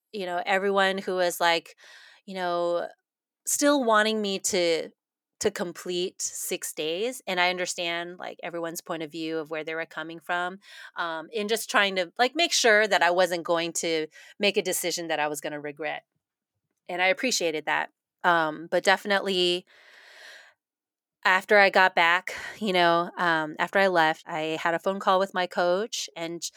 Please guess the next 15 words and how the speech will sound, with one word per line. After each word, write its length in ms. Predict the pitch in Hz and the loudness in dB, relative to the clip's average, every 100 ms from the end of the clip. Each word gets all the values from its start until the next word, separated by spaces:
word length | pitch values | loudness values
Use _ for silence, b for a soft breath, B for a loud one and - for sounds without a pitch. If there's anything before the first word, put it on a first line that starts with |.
| B B B B - | B B B B -8
and, 460 | 190 185 180 180 180 | 0 4 4 2 2
um, 400 | 175 170 165 175 - | 2 2 -2 -8 -6
and 100 | 208 | -4
I 60 | |
told 300 | 208 226 277 | -2 -4 -4
her, 140 | 240 175 | -4 -4
you 140 | 175 | -4
know, 180 | 175 175 | -4 -2
like, 200 | 165 - | -4 -4
"I'm 160 | - 214 | -8 -2
proud 260 | 196 185 | 2 2
of 120 | 262 214 | 0 -4
myself 800 | 160 160 - 160 165 - - _ - | -6 -4 -6 -6 -6 -10 -18 _ -8
for 260 | 208 190 | -4 -2
recognizing 1000 | 175 165 190 196 208 226 220 269 277 302 | 0 -2 -4 -6 -6 -6 -6 -8 -8 -10